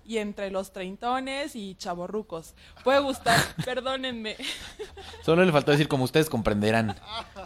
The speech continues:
Speaker 2: No tienes, de verdad, no tienes temor de
Speaker 1: No,
Speaker 2: Dios
Speaker 1: no, no,
Speaker 2: aquí.
Speaker 1: te voy a contar por qué gusta. Tienen un sonido así como de Ramones, pero no, no, no tan rápido. Y es un rock indie que,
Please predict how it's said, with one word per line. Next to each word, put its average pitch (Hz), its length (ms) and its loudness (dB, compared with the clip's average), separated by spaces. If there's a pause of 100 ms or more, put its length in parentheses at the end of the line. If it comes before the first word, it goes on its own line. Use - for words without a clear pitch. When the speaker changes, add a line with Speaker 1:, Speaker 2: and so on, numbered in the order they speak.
Speaker 2:
No 135 80 -10
tienes, 175 400 0
de 135 80 -8
verdad, 135 280 0
no 196 100 -4
tienes 190 580 -2
temor 120 240 4
de 131 120 8
Speaker 1:
No, 120 60 6
Speaker 2:
Dios 113 220 8
Speaker 1:
no, 95 60 2
no, 92 60 0
Speaker 2:
aquí. - 120 -4
Speaker 1:
te - 80 0
voy 349 140 -4
a 403 80 -6
contar 240 320 -8
por 254 160 -8
qué 240 140 -8
gusta. 208 380 -8 (500)
Tienen 330 260 -6
un 330 160 -6
sonido 277 340 -6
así 262 200 -8
como 226 380 -2
de 208 200 -2
Ramones, 226 800 -2
pero 208 180 -2
no, 214 220 -2
no, 226 240 -2
no 226 240 -4
tan 233 260 -4
rápido. 196 640 -2 (600)
Y 220 420 0
es 240 180 0
un 269 160 2
rock 240 300 4
indie 240 400 0
que, 190 400 -4